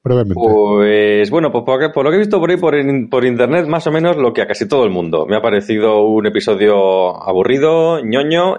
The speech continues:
Speaker 2: y sin apenas sentido en cuanto a la trama principal del capítulo.
Speaker 1: ¿Y tú, Antonio?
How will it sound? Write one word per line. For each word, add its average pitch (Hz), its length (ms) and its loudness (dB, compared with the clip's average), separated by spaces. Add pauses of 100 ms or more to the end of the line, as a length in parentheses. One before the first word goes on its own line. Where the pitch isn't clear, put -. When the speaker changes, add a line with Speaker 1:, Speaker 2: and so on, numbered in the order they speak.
Speaker 2:
y 151 340 2
sin 101 960 0
apenas 127 420 -2
sentido 135 1000 0
en 104 160 -2
cuanto 98 280 -2
a - 20 2
la 92 80 2
trama 123 200 0
principal 107 420 -2
del 120 100 2
capítulo. 90 420 -4 (2500)
Speaker 1:
¿Y 107 100 0
tú, 131 120 0
Antonio? 143 380 2